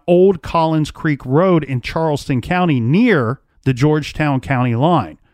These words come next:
One of the things police seized in the search was a stolen truck, which they linked to a homicide in Charleston County. The van used in the attempted kidnapping of Rhonda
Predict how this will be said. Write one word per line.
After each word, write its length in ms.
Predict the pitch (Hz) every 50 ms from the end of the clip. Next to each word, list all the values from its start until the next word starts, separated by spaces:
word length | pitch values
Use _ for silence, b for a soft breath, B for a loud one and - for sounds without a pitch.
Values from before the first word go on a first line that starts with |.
| _ _ _ _ _ _ _ _
One 420 | - 110 117 135 165 190 208 226
of 220 | 240 - 185 185 170
the 120 | 180 170
things 340 | - - 185 180 180 175 151
police 480 | - - - 170 175 170 170 151 - -
seized 540 | - - 220 226 208 165 151 139 - -
in 140 | - 151 139
the 100 | 135 123
search 480 | - - 220 233 202 151 139 - - -
was 200 | 131 123 120 120
a 160 | - 143 139
stolen 640 | 135 - - - 170 156 156 156 156 147 147 147 139 - _
truck, 520 | - - - 185 156 107 - - _ - - _ _ _ _ _ _ _
which 260 | - 135 123 - -
they 320 | - 143 147 147 143 139 - -
linked 520 | 123 117 143 180 311 302 - - - _
to 180 | - - 165 151
a 40 | 120
homicide 840 | - - 180 202 214 208 170 - - - 117 101 101 104 107 117 - - _ _ _ _
in 120 | - 127 117
Charleston 500 | - - 147 135 131 123 - - 139 123
County. 540 | - 156 170 165 143 120 104 - _ _ _ _ _ _ _ _ _ _ _ _ _ _ _ _ _ _ _ _ _ _
The 120 | - 123
van 680 | 117 107 117 165 220 262 285 202 113 92 82 87 95 - _ _ _ _
used 480 | - 110 110 139 175 190 190 190 151 180
in 160 | 170 170 165
the 100 | 165 156
attempted 480 | 147 139 - - 175 170 - 165 147 -
kidnapping 540 | - 165 160 165 151 151 143 - 151 147 139
of 140 | 123 110
Rhonda 640 | 104 104 123 151 190 226 220 170 117 98 90 95 -